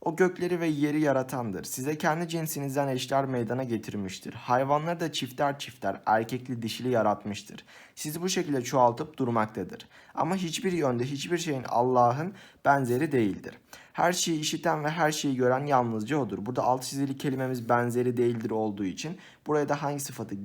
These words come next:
getirmemiz lazım? Muhalefetün lil havadis. Muhalefetün lil havadis arkadaşlar. Muhalefetün lil havadis sıfatı ise Allah'ın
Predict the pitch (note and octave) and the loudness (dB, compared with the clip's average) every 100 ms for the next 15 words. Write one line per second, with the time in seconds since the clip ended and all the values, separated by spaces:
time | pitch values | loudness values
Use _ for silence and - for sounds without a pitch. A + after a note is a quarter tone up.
0 | F#2 - G#2+ B2 A#2+ A#2 - B2+ B2+ C#3 | -12 -6 -4 -4 -4 -6 -6 -8 -4 0
1 | C#3 C#3+ D#3 D3+ C#3 C#3+ D3 C#3+ D#3 C#3+ | 0 0 -2 2 2 2 -2 -4 -4 -2
2 | C#3+ C#3 A#2+ A2+ F#2 - - - _ - | -2 -2 0 0 0 -4 -10 -14 _ -20
3 | - _ _ - C3+ C#3 A#2+ A#2 A#2 - | -20 _ _ -10 -4 -2 0 0 -2 -4
4 | A#2+ A2 - B2 C#3 - _ _ _ _ | -6 -6 -6 -6 -6 -12 _ _ _ _
5 | _ _ - A#2+ C3 C3 A2+ A2+ A2 G2+ | _ _ -4 -2 -2 -2 -2 2 2 2
6 | F#2+ - - - - - - - - - | -2 -4 -6 -6 -10 -12 -12 -14 -16 -20
7 | _ _ _ _ _ - C#3 C#3+ C#3+ C#3+ | _ _ _ _ _ -2 2 4 2 -2
8 | D3 C#3 C#3 C3+ - - - C3+ C#3 C#3 | -2 -2 -2 -2 -8 -20 0 6 10 10
9 | C3+ C#3+ C#3+ - - C3+ C3 C3+ A#2+ - | 8 2 0 -4 -2 -2 0 -4 -2 -4
10 | G2+ G#2 G2+ A2 F3 | -2 0 0 0 -4